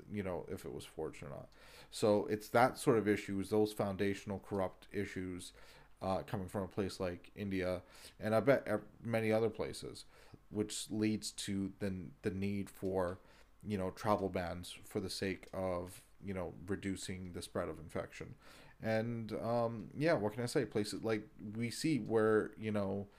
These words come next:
the variants came out of, right? U K variant, South African variant, Brazil variant, Indian variant. These all fundamentally come out of, you know, neoconservative governments that took a general, like, screw it approach, right?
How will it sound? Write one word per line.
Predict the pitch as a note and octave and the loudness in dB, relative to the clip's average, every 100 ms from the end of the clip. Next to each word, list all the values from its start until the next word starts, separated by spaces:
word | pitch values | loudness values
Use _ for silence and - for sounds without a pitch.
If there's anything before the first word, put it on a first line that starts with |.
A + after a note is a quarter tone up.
| - - - | -20 -20 -8
the | G2 G#2+ | 4 6
variants | G#2+ A#2 A#2 G#2 - | 6 6 4 2 -2
came | - G#2+ F#2+ | -2 0 2
out | F#2 - | 0 -2
of, | G1+ - - F2 | -8 -18 -16 -6
right? | F#2+ A#2+ C#3+ - - - | -2 -2 -4 -18 -20 -6
U | A2 A2+ | -2 0
K | A2+ G2 | 2 2
variant, | F#2+ D2+ B1+ - | 2 -2 -4 0
South | A2 G#2+ | 2 4
African | G2+ G2 - F#2+ | 4 2 -4 -6
variant, | E2 C2+ C2+ - | -4 -4 -6 -6
Brazil | F#2 G#2+ G#2+ | 2 4 6
variant, | - D#2 D2+ - | 4 -2 -6 -6
Indian | A2 G#2 G2 | -4 -2 -2
variant. | F2 F#2 D2 - | -2 -4 -4 -6
These | A2 G#2 | -6 -2
all | - A2 A#2+ B2 B2+ - - - | 4 6 6 4 0 -10 -20 -6
fundamentally | - B2 A2 A2 G#2+ G#2+ | 2 4 4 2 2 -2
come | G#2 G#2 G2+ | -2 -2 0
out | F#2+ - - | 0 -2 -2
of, | F#2+ F#2 F#2 F#2 - - - - | 0 0 -2 -8 -14 -20 -20 -10
you | G#2 | -4
know, | G2 | 0
neoconservative | F#2+ G2+ G2+ G2+ A2 F#2+ - | 0 0 0 0 0 0 0
governments | G2 F2+ F#2 E2+ | 0 0 -4 -4
that | F#2+ - - | -2 -4 -2
took | G#2+ F2+ - | -4 -4 -6
a | F#2 | -10
general, | F#2 G2+ G2+ F#2+ F#2+ | -6 -4 0 0 0
like, | F2 D#2+ | -2 -6
screw | - - A2 G2 | -10 -4 0 2
it | - | 0
approach, | C#2+ F2 - - - - - - - - - | -4 -4 -6 -10 -16 -20 -20 -20 -20 -20 -10
right? | - F#2 A2 | -2 0 0